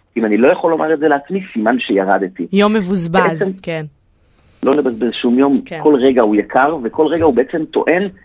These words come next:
Speaker 1: "בוא תנצל אותי, אני נבראתי, הזמן שלך, הרגע הזה, הדקה הזאת נבראתי, ובוא תממש אותי, בוא תוציא את הפוטנציאל הזה."
Speaker 2: יפה.
Speaker 1: וכל יום אנחנו נדרשים פשוט, אה, לעלות.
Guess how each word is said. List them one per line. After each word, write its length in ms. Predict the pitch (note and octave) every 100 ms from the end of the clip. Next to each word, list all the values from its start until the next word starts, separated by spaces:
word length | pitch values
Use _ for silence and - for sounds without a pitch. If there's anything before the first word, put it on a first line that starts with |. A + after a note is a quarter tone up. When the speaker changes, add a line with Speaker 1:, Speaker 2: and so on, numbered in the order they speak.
| -
Speaker 1:
"בוא 100 | C3
תנצל 380 | F3+ E3 - E3
אותי, 180 | E3 G#2+
אני 120 | G#2
נבראתי, 600 | G#2+ F2+ B2 B2 A#2+ G#2+ - G#2+
הזמן 320 | F#2+ A2+ A#2
שלך, 220 | - -
הרגע 440 | G#2 G2+ B2+ A#2
הזה, 180 | G#2+ G2+
הדקה 360 | G2 G2+ - A#2
הזאת 260 | A2 A2
נבראתי, 400 | A2+ G2 A#2 F3+ F#3 - _
ובוא 180 | A2 B2+
תממש 380 | G3 F#3+ F#3+ A3
אותי, 160 | - -
בוא 120 | C3
תוציא 220 | D#3+ -
את 40 |
הפוטנציאל 540 | D3+ C#3+ C3 B2 E3+ D3+
הזה." 200 | A#2 F#2+ - -
Speaker 2:
יפה. 300 | D#3+ - E3 D#3+
Speaker 1:
וכל 280 | G3 G3 F#3
יום 100 | F3
אנחנו 180 | D3+ C3
נדרשים 360 | A2 A#2 D3
פשוט, 360 | A#2+ - C3 B2+
אה, 180 | A2+ A2
לעלות. 480 | G2+ G2+ G2 F#2+